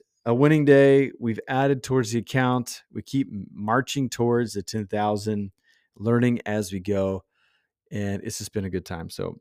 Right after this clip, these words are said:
hey, we're not far from football, both college and pro football, which is really a, kind of a, a season of plenty for a lot of bettors. Lines don't really stay sharp in football. It's event driven. And so everyone gets a lead on something, but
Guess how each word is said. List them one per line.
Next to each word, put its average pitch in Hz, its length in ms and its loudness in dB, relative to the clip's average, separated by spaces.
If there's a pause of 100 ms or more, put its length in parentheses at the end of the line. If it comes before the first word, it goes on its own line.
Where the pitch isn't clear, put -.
hey, 127 140 6
we're 135 100 6
not 135 200 2
far 135 160 4
from 110 160 -8
football, 135 420 4
both - 260 -2
college 123 600 -2 (100)
and 110 340 -4 (140)
pro 123 180 -6
football, 117 540 -2 (400)
which 110 240 -8
is 98 160 -8
really 139 400 2 (180)
a, 107 80 -12
kind 120 300 -6
of 117 80 -4
a, 101 260 0
a 113 80 -10
season 113 440 -2
of 92 160 -8
plenty 110 440 -6
for 107 140 -10
a 104 60 -4
lot 104 160 -2
of 95 100 -8
bettors. 110 600 2 (640)
Lines 120 520 -2 (120)
don't 120 240 -4
really 131 200 0
stay 127 340 -2
sharp 117 520 -2
in 104 120 -6
football. 107 640 -4
It's - 160 -12
event 110 320 -2
driven. 113 520 0
And 101 180 -8
so 101 500 -4
everyone 110 240 -6
gets 104 200 -6
a 92 40 -8
lead 107 220 -2
on 107 160 -4
something, 107 640 -6
but 98 140 -8